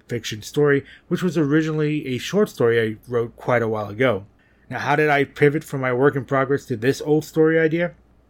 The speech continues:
With the explosion over Chat G P T and similar A I bots, I decided to use this vampire story to test the abilities and see what it would produce. I have a series of blog posts on my website about my experience, should you guys be interested,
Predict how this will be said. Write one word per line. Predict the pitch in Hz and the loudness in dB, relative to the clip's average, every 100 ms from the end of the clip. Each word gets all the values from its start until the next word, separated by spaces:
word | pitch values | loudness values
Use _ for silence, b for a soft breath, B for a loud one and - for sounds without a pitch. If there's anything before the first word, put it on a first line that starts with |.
| _ | _
With | 143 156 | -2 2
the | 170 | 2
explosion | - 196 214 185 196 | 2 6 8 6 0
over | 170 143 | 0 0
Chat | - 165 175 175 | 0 -2 -2 -2
G | 160 147 | -6 -4
P | 147 | -4
T | - 151 147 143 | -2 -2 -2 -4
and | 127 120 | -6 -8
similar | - 143 139 - | -4 -4 -4 -2
A | 160 | 0
I | 165 160 | 4 2
bots, | 107 107 113 - - B B | 2 -8 -8 -12 -20 B B
I | - | -2
decided | 170 160 175 156 | -2 2 2 2
to | |
use | 143 160 | 0 -2
this | 135 117 | -4 -2
vampire | 131 151 151 117 113 | 0 0 0 -2 -4
story | - 120 113 | -4 -4 -2
to | 120 | -4
test | - - 160 175 - | -10 -4 -4 -4 -6
the | 180 | -4
abilities | 156 117 120 113 120 | -2 -2 -4 -4 -8
and | 117 113 | -12 -10
see | - 135 | -4 -2
what | 123 120 107 | -2 -4 -4
it | |
would | 113 110 - | -8 -10 -12
produce. | 113 117 101 - - _ B B | -6 -4 -6 -10 -20 _ B B
I | 147 | 2
have | 151 | 4
a | |
series | 143 220 220 | 4 4 2
of | 151 113 | 2 0
blog | 139 160 156 | 2 2 0
posts | 123 120 | -2 -2
on | 120 | -4
my | 117 | -4
website | 113 135 143 - 107 | 0 0 0 -2 -6
about | 101 110 110 | -4 -8 -8
my | 104 | -10
experience, | 104 - 110 113 | -14 -12 -12 -10
should | - - 196 170 | -6 0 0 0
you | |
guys | 165 160 151 | 0 4 2
be | 127 143 | 0 -4
interested, | 156 120 107 - | -4 -4 -4 -6